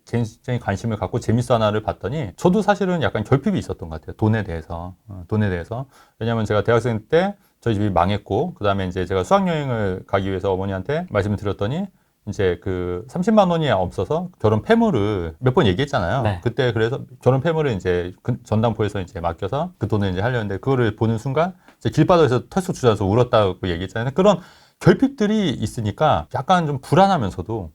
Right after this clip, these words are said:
Speaker 1: 음, 그런 것 같아요. 근데 사실 저희 와이프도 그 장인어른 장모님이 그렇게 막 이렇게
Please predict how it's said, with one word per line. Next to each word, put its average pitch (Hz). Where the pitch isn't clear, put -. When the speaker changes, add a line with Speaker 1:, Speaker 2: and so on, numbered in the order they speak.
Speaker 1:
음, 82
그런 156
것 90
같아요. 85
근데 151
사실 185
저희 143
와이프도 98
그 -
장인어른 156
장모님이 123
그렇게 -
막 226
이렇게 156